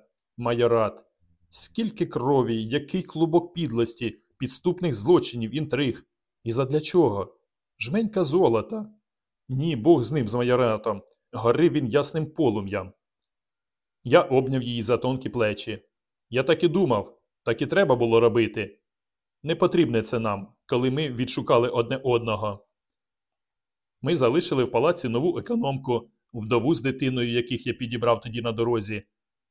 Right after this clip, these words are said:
Слуги також лишилися на своїх місцях.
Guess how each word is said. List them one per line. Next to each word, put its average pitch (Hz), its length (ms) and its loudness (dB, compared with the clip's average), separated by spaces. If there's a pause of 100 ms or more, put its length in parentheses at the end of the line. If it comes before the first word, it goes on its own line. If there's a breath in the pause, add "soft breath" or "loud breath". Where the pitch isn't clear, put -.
(160)
Слуги 139 360 2
також 135 360 0
лишилися 117 500 -2
на 110 100 -4
своїх 120 300 -6
місцях. 110 500 -4